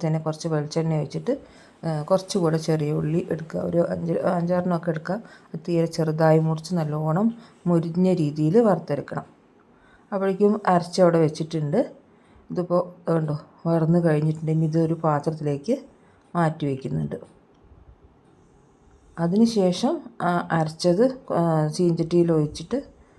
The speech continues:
നല്ലോണം ഒ-, ഒത്തിരി വെളിച്ചെണ്ണ വേണമെങ്കിൽ ഒഴിച്ച് കൊടുത്ത് നല്ലോണം കുറുക്കി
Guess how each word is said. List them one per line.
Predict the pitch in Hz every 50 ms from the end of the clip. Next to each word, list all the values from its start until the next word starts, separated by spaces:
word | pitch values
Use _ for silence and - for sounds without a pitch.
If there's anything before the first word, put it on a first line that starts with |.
| _ _ _ _
നല്ലോണം | 165 165 160 156 156 156 151 151 170 202 226 - - _ -
ഒ-, | 156 - 165 160 - -
ഒത്തിരി | 185 185 - 233 240
വെളിച്ചെണ്ണ | 226 208 180 180 - 180 175 180
വേണമെങ്കിൽ | 170 165 160 170 170 165
ഒഴിച്ച് | 156 147 156 -
കൊടുത്ത് | 160 156 151 156
നല്ലോണം | 170 160 151 151 151 156 170
കുറുക്കി | 170 - 156 151 160 156 - - - 208 262 -